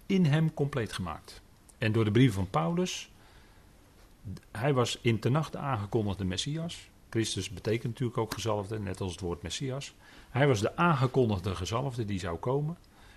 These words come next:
Het beloofde zaad van Abraham, van A-, van David enzovoort. En in de schrift blijkt dat hij een hele diepe weg is gegaan, maar dat hij nu,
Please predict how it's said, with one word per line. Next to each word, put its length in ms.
Het 160
beloofde 480
zaad 340
van 140
Abraham, 520
van 200
A-, 220
van 260
David 500
enzovoort. 560
En 320
in 380
de 200
schrift 360
blijkt 300
dat 120
hij 160
een 60
hele 220
diepe 240
weg 120
is 120
gegaan, 240
maar 120
dat 160
hij 180
nu, 560